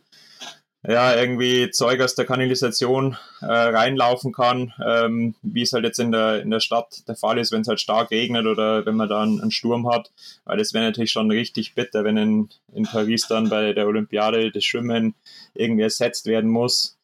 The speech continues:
Meines, na klar, es ist immer ein, ein schmaler Grat dann auch ein bisschen, ähm, inwieweit, äh, ja, setzt man dann den, den Grenzwert vielleicht doch ein bisschen hoch,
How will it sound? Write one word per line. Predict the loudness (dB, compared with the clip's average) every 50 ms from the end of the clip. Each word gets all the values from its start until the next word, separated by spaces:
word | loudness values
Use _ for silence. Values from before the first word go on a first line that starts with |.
| -20 -20 -20 -20 -20 _ -4
Meines, | -2 0 0 0 0 0
na | -2 -2
klar, | 0 2 2 4 4
es | 2 2
ist | 0 -2
immer | -2 0 0 0
ein, | 0 0 0
ein | -2 -2
schmaler | -2 0 0 2 2 2 2
Grat | 2 2 2 2 2 2
dann | 0 0
auch | 2 0 0
ein | 0 0
bisschen, | 0 0 0 0 0 0 0 0 -2 -2 -4 -6 -8 -4
ähm, | -2 0 2 2 2 2 0 0 0 0 -2 -4 _ _ _ _ _ _ _ _ -18 -18 _ _ -4
inwieweit, | -2 0 0 0 2 2 2 4 2 2 2 2
äh, | 2 2 4 4 4 4 2 2 0 -2 -4 -8 -4
ja, | -2 -2 -2 -2 -4 -8 -14
setzt | -8 -6 -6 -4 -4 -4 -4
man | -2
dann | -2 0 0
den, | 0 0 0 0
den | 0 -2 -2
Grenzwert | 0 -2 -2 -2 -2 -4 -6 -4
vielleicht | -4 -4 -4 -2 -2
doch | 0 0
ein | 0 0
bisschen | -2 -2 -2 -2 -2
hoch, | -2 0 0 -2 -2 -4